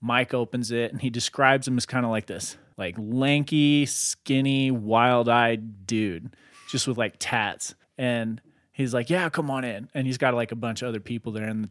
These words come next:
the, in the trailer as well. And this kid,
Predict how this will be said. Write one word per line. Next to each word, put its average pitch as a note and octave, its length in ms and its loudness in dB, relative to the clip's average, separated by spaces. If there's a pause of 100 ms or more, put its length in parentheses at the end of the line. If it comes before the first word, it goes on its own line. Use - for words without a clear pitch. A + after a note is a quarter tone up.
the, A2+ 580 -6
in B2 140 -2
the G2+ 320 -8
trailer C3 640 -2 (440)
as A2+ 160 -6
well. A2+ 340 0 (640)
And B2+ 460 0
this B2 160 -4
kid, C#3+ 460 4